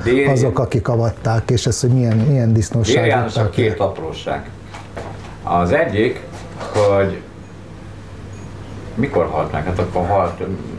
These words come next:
Speaker 1: mikor halott meg?
Speaker 2: Kilencven,
Speaker 1: Valahogy így.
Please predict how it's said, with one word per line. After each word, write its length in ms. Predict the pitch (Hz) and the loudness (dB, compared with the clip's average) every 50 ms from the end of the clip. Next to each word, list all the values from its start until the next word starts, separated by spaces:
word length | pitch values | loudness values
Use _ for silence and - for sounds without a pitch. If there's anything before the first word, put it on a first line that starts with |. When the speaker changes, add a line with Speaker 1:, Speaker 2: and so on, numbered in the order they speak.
| 73 95 110 | -8 -6 -6
Speaker 1:
mikor 220 | 113 104 - 78 76 | -4 -4 -2 -2 -2
halott 300 | 71 69 71 - - - - 76 | -2 -2 -4 -6 -6 -8 -8 -8
meg? 100 | - 78 76 76 - - - | -8 -8 -8 -8 -10 -10 -6
Speaker 2:
Kilencven, 880 | - - 127 127 127 135 127 - - - 143 131 131 127 127 131 127 113 - - - - - - - - | -2 0 2 4 4 4 2 2 0 0 2 2 4 4 4 4 4 2 0 -4 -14 -16 -16 -14 -8 -2
Speaker 1:
Valahogy 460 | - 208 196 180 160 165 80 - 156 | 2 2 4 4 2 2 0 0 -2
így. 140 | 143 139 135 | -4 -4 -6